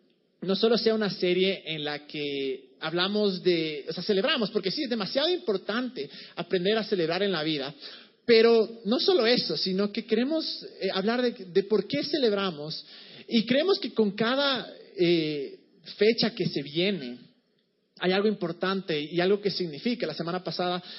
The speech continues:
hablamos del Día de Acción de Gracias y lo importante que es en verdad estar agradecidos. Esta semana vamos a hablar sobre la gloriosa ciudad Quito.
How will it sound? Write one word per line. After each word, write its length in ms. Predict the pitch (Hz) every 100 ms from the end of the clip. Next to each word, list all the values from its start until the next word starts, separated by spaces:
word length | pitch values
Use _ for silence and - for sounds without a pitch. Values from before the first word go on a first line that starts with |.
| - -
hablamos 360 | 160 175 185
del 120 | 170
Día 140 | 165 170
de 80 | 160
Acción 200 | - 175
de 80 |
Gracias 560 | 170 233 233 147 156 - _ _ - - _ _ -
y 80 | 185
lo 60 | 196
importante 640 | 202 190 220 240 240 185
que 140 | 202
es 80 | 214
en 100 | 220
verdad 240 | 196 170 185
estar 260 | 185 160
agradecidos. 640 | 190 196 156 349 370 156 - - - - -
Esta 220 | 185 226
semana 480 | 196 190 202 214 214
vamos 340 | 175 196 196
a 40 | 175
hablar 300 | 165 180 175
sobre 280 | 202 180
la 140 | 165 156
gloriosa 520 | 151 151 180 196 208
ciudad 400 | - 165 170 180
Quito. 480 | - 233 233 180